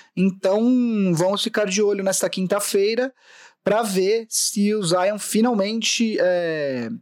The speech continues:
é, faz a sua estreia. O, o Pelicans, isso é algo que a gente já falou,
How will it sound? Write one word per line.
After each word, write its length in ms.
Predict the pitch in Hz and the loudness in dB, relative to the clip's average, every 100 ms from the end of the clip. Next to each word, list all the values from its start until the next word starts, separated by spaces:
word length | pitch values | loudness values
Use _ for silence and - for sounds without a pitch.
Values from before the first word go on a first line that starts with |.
| _ _ - - _ _ | _ _ -20 -20 _ _
é, 180 | 147 139 | 0 0
faz 220 | 160 165 | 2 0
a 60 | 170 | 0
sua 100 | 226 | -2
estreia. 380 | - 233 277 - | 0 0 0 0
O, 420 | 226 254 247 220 214 | -2 -2 -2 -2 -4
o 100 | 180 _ - - | -6 _ -8 -2
Pelicans, 340 | 233 254 208 | 0 0 -2
isso 200 | 190 - | -2 0
é 40 | |
algo 280 | 202 208 196 | 0 0 -4
que 100 | 208 | -4
a 20 | |
gente 140 | 190 185 | -4 -2
já 100 | 196 | -2
falou, 460 | - 254 208 247 | 0 0 2 0